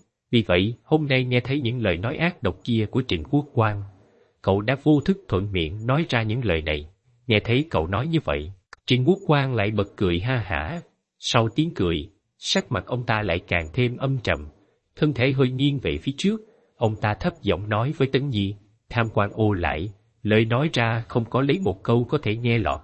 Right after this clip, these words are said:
tất cả đều là đồ bỏ đi." Nói xong, ông ta không thèm quan tâm đến sự kinh ngạc của Tấn Nhi, nhìn về phía cuối hành lang, đột ngột cao giọng lên,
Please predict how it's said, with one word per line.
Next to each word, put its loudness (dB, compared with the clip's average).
tất 2
cả 2
đều 2
là 0
đồ 0
bỏ 0
đi." 0
Nói 0
xong, -2
ông -2
ta 2
không -2
thèm 0
quan 0
tâm -2
đến 2
sự 0
kinh 0
ngạc -4
của 0
Tấn 0
Nhi, 0
nhìn 2
về 2
phía 0
cuối 2
hành -4
lang, -4
đột 4
ngột 0
cao 0
giọng -2
lên, 0